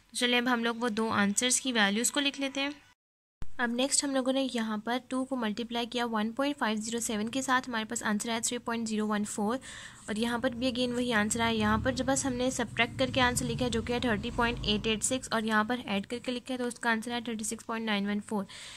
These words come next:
यहाँ पर हमने ये लिख लिया कि अगर हमारे पास ये इंटरवल था, उस एक तरफ का आंसर ये आया और एक तरफ का आंसर ये आया, और यहाँ पर जब हमने चेबीशेव रूल्स की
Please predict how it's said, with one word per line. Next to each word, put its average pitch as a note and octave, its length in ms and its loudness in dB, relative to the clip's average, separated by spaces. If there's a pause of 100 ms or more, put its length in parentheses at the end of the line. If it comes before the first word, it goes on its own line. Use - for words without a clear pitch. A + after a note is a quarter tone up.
(360)
यहाँ B3 180 4
पर C#4+ 120 6
हमने C#4 220 4
ये C4 180 4
लिख C4 220 -2
लिया C4 120 2
कि C4 80 2
अगर B3 160 0
हमारे A3+ 220 2
पास A#3+ 220 -2
ये A3+ 100 0
इंटरवल A3+ 440 0
था, C4+ 120 4
उस - 300 -4 (200)
एक A#3 160 2
तरफ C4 280 2
का B3 60 4
आंसर A3+ 360 2
ये G#3 120 0
आया G#3+ 260 2
और A3 100 0
एक G#3 220 -2
तरफ A3 180 -6
का A3+ 100 -6
आंसर G#3 260 -2
ये G#3 280 -2
आया, B3+ 260 0
और B3 120 0
यहाँ A3+ 220 -2
पर B3 100 -4
जब B3 140 0
हमने A#3+ 300 -4
चेबीशेव A3+ 520 -2
रूल्स B3+ 300 0
की C#4 160 -2